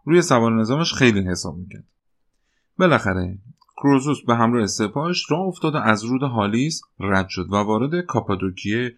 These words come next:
که اون موقع جزو قلمرو هخامنشیان بوده می‌شه. هرودوت میگه که گذشتن از رود هالیس برای سپاه کروزوس اصلاً کار راحتی نبود، چون اون موقع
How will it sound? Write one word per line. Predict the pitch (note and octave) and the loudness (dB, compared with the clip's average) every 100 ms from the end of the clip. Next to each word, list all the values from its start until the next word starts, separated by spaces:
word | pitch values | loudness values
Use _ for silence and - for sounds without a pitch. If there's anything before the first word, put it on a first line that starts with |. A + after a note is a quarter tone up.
| _ - | _ -6
که | A#2+ | 0
اون | A#2 | 2
موقع | A2+ A#2+ | 4 2
جزو | C#3 C#3 A2+ | 2 2 2
قلمرو | G2+ G2 G2 G2 G2 | 2 2 2 0 -2
هخامنشیان | A2 G#2+ B2+ B2+ B2+ B2 C3 C3 | -2 0 0 0 -2 -2 -4 -4
بوده | C#3+ A3+ | -2 0
می‌شه. | C#3+ F2+ F2+ - | 0 -2 -8 -2
هرودوت | F#3 G3 A3+ G3+ | 2 4 2 2
میگه | F3+ G#3 | 0 0
که | G#3 | -4
گذشتن | F3 C#3+ C#3 - C3 | -2 0 0 0 0
از | C3 | 0
رود | B2 B2+ | -2 -2
هالیس | B2+ B2 B2+ C#3 C3 - | 0 0 0 0 -2 -2
برای | A#2+ B2 | -2 0
سپاه | A#2+ B2+ B2 B2 | 0 -2 -2 -4
کروزوس | - B2+ F3+ - | -2 -2 -2 -2
اصلاً | A2+ A2 C#3 | 0 0 0
کار | C3+ A#2+ | 0 0
راحتی | G2+ G2+ G#2+ A2+ C3+ C#3 | 0 -4 -4 -6 -6 -4
نبود، | G#2 A2+ F#2 F2+ | 2 2 0 -4
چون | - C3 | 0 2
اون | A2 | 2
موقع | G#2 | 0